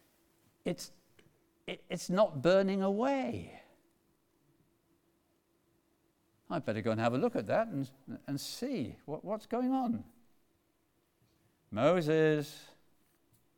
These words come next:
Moses,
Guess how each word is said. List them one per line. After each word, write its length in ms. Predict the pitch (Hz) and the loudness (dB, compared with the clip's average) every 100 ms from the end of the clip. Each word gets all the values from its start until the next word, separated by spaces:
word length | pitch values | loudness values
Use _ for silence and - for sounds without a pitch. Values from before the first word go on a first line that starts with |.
| _ _ _ _ _ _ _ _ _ _ _ _ - | _ _ _ _ _ _ _ _ _ _ _ _ -6
Moses, 1600 | 98 131 147 147 135 127 135 135 135 135 135 127 123 - - - | 4 6 8 6 4 2 4 4 4 2 0 -2 -6 -14 -18 -20